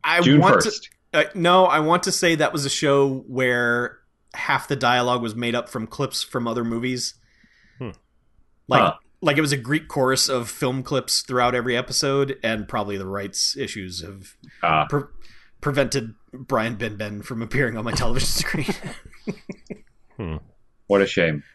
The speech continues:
Speaker 1: Which is a damn shame.
Speaker 3: But Mister Show's on there in its entirety. You should watch that.
Speaker 1: Yep. Yep.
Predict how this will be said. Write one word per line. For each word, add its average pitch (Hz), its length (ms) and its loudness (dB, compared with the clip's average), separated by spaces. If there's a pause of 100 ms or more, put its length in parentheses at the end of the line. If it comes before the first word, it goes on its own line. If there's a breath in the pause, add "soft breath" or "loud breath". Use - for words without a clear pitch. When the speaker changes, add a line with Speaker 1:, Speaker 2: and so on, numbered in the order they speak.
Speaker 1:
Which 170 240 4
is 143 140 0
a 135 80 0
damn 98 520 -8
shame. 85 540 -14 (1300)
Speaker 3:
But 139 160 0
Mister 131 240 4
Show's 127 280 2
on 95 120 2
there 92 160 -2
in 90 60 -2
its 85 160 -6
entirety. 87 400 -8
You 87 60 -8
should 87 160 -10
watch 87 240 -6
that. 82 120 -6
Speaker 1:
Yep. - 260 -4 (420)
Yep. 131 200 -8